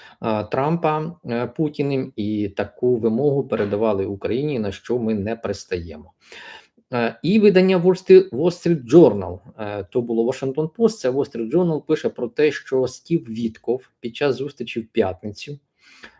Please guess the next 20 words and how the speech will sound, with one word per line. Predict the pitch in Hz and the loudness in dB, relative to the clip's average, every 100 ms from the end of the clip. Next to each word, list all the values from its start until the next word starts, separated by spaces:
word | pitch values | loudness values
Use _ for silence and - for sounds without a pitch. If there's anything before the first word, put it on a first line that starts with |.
| _ | _
а, | 113 113 104 107 | -4 -2 -4 -8
де | 110 107 135 123 113 113 | -6 2 2 2 -2 -8
був | 104 117 104 | -4 -4 -4
Дональд | 107 98 90 | -6 -6 -6
Трамп, | - 156 147 117 - | -6 -4 -4 -6 -12
е, | - 110 107 | -12 -8 -6
з | 104 | -4
американської | 107 110 104 - 104 98 - 98 | -6 -4 -6 -6 -6 -6 -6 -8
сторони | - 90 90 90 | -6 -8 -6 -8
Марко | 90 90 104 | -10 -8 -4
Рубіо, | 135 135 123 107 104 98 | 0 0 0 -2 0 -2
м, | 92 - 95 90 | -6 -10 -10 -10
Піт | 90 87 | -8 -12
Кекзет, | - 151 117 113 101 - - | -2 0 0 -4 -6 -10 -16
очільник | 98 110 104 - | -8 -6 -6 -6
Пентагону, | 104 98 95 98 101 95 87 - | -6 -4 -4 -4 -6 -8 -10 2
тиснув | 165 - - 101 104 | 2 2 -2 -4 -2
на | 123 | 0
українську | 120 117 117 110 - | -2 0 -2 -2 -6
делегацію, | 104 101 95 104 95 - 147 196 | -4 -2 -2 -4 -8 -6 -6 -6